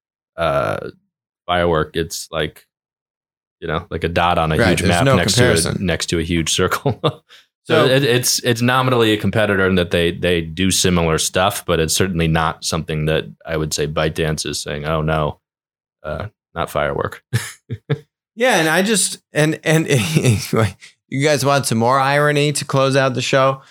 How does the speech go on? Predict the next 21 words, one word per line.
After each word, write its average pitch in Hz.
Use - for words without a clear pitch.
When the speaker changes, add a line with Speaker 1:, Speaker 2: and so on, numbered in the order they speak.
Speaker 2:
So 135
you 135
wanna 170
know 165
who 156
the 147
investor 123
is 131
in 127
Firework? 131
They're 117
called 151
<laughs> -
the -
China 175
Rock 143
Capital 135
Management 110
V 120
C 123
firm. 90